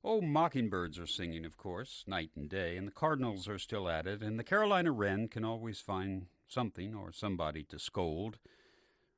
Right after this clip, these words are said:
The red-eyed vireo spends his summer in constant monologue high in the leaves, and the nondescript pewee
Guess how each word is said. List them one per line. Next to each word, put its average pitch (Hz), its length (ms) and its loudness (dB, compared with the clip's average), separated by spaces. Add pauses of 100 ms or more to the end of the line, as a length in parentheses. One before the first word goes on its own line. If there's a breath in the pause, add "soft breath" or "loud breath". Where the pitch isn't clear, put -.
The - 80 -8
red-eyed 101 400 2
vireo 117 420 4
spends 104 400 -4
his 113 220 -6
summer 98 360 0
in 90 240 -2 (180)
constant 110 500 -2
monologue 104 680 0
high 107 520 0
in 95 160 -2
the 90 80 -4
leaves, 98 560 -2
and 120 180 2
the 127 80 4
nondescript 208 840 4 (180)
pewee 123 480 0